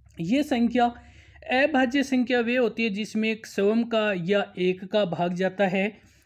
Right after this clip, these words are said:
तो और इन सभी को हम जोड़ लेंगे, क्योंकि हमें औसत ज्ञात करने के लिए इन सभी का योग करना है और इनका योग बनता है इकतालीस।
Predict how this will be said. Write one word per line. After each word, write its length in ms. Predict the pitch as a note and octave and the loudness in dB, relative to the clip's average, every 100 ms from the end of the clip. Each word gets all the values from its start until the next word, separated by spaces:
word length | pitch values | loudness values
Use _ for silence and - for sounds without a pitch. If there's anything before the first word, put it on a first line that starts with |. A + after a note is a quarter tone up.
| _ | _
तो 240 | G3 A3 - - - | 0 0 -4 -10 -4
और 180 | G#3 B3 | -2 2
इन 140 | D#4 D#4 | 2 4
सभी 320 | A#3+ G3+ A#3 | 0 0 -2
को 180 | A#3 A#3 | 0 0
हम 240 | A3+ A3+ G3 | 2 2 2
जोड़ 320 | E3+ F#3+ F#3 | 2 2 2
लेंगे, 300 | E3+ D#3+ D3+ - _ | 0 0 -2 -6 _
क्योंकि 360 | - G3 B3 D4+ - - - | -6 -2 0 -2 -4 -20 -6
हमें 240 | G3+ A3+ B3 | 0 0 0
औसत 420 | - G#3+ A#3+ - | 0 0 0 -6
ज्ञात 320 | F#3 F3+ F3 | -2 -2 -2
करने 300 | - G3 F#3 F#3+ | -2 -2 -2 -4
के 120 | G3+ | -2
लिए 140 | G3+ | 0
इन 100 | G3+ | 0
सभी 320 | G3+ E3+ E3+ G3 | -2 -4 -2 -2
का 180 | G3 F#3 D#4+ - - - | 0 0 -2 -8 -18 -8
योग 300 | D#3+ F#3 F#3+ | 0 0 0
करना 240 | A3+ G#3+ A#3 | -2 0 0
है 120 | A#3 | -2
और 260 | A3+ G#3 G3 | -2 -4 -2
इनका 260 | G3 G3 A3 | -4 -2 -2
योग 320 | F#3+ F#3 F3+ | 0 0 0
बनता 300 | F3 F3 F3 | -2 -2 -2
है 200 | F#3 G#3 F4 - | 0 0 -4 -6
इकतालीस। 580 | D#3 - D#3 D3 C#3 | -10 -2 -2 -2 -6